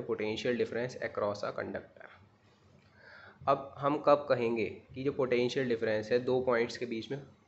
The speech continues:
one volt होता है? अगर आपको potential difference का एक formula बताएं, क्योंकि हम potential difference को V से denote करते हैं और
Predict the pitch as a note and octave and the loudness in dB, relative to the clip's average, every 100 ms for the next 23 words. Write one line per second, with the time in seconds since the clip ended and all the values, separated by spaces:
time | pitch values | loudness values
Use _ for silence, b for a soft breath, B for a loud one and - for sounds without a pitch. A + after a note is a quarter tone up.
0 | _ _ - B2+ B2 A#2+ A#2 - F#2 - | _ _ 0 2 2 2 0 -2 -6 -6
1 | - - B B B - C3 B2+ A#2+ B2+ | -10 -12 B B B 0 4 6 4 2
2 | C3 B2 A#2+ B2 C#3 B2+ A#2+ A#2 A#2 A2 | 0 2 2 4 2 2 2 2 2 2
3 | B2 B2 B2 A2+ A#2+ B2 A2+ A#2 - - | 0 2 2 2 2 0 0 -2 -4 -6
4 | A2+ B2 A#2+ C3 B2 A#2 A#2 C3 B2 A#2+ | -6 -6 -4 -4 0 0 2 0 0 0
5 | A2+ A2+ C3+ A#2+ A2 A2+ A2+ A2+ A2+ A2 | 0 0 0 -2 -2 -2 0 2 0 0
6 | A2+ G#2+ A#2+ C3+ - B2 - | -4 0 0 0 -2 -6 -8